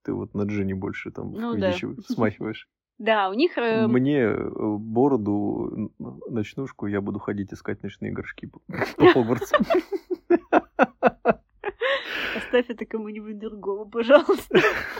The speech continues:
Speaker 2: <laughs> Возьми на себя другую роль.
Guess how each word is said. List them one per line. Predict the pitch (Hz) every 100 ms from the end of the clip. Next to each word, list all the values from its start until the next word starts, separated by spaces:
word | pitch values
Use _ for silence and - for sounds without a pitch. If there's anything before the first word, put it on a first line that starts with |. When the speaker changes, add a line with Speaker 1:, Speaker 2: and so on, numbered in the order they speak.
| - - -
Speaker 2:
<laughs> | 440 - _ - - - -
Возьми | 285 254 277
на | 294
себя | - 240
другую | 240 247 226 233
роль. | 240 233